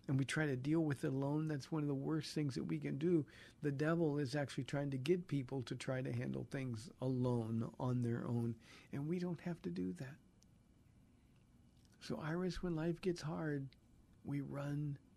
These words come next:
into the presence of Jesus. And what I've learned, in, in February, it'll be thirty-two years walking with the Lord for me. What I've learned is that when Jesus is carrying those burdens,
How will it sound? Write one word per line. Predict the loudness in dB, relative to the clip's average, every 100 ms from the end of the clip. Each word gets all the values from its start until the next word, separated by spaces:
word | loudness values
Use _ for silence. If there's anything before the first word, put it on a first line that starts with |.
| -6
into | -4 -2
the | -4
presence | -2 -2 0 -4 -4 -12 -20 -8
of | -6 -4
Jesus. | -2 0 0 -2 -4 -8 -20 -8
And | -4 -2
what | -2
I've | -2 -2
learned, | -2 0 0 0
in, | 0 0 -2 -4 -6 -8 -8 -8 -12 -8 -6 -2
in | 2 2
February, | 2 2 2 2
it'll | 2 0
be | 0
thirty-two | 2 2 2 2 0
years | 2 4 4 2 -2 -6 -14 -14 -4
walking | 0 0 0 0
with | 2 0
the | 2
Lord | 2 2 0
for | -2
me. | -4 -4 -8 -12 -20 -20 -20 -20 -20 -20 -20 -14 -4
What | -2 0
I've | 0 0
learned | 0 0 0 0 -2
is | -2 0
that | 0
when | 0 0
Jesus | 0 0 0 -2 -4
is | -4 -6
carrying | -4 -2 -2 -2 -2
those | -2 -4
burdens, | -4 -2 0 -2 -4 -10 -10 -16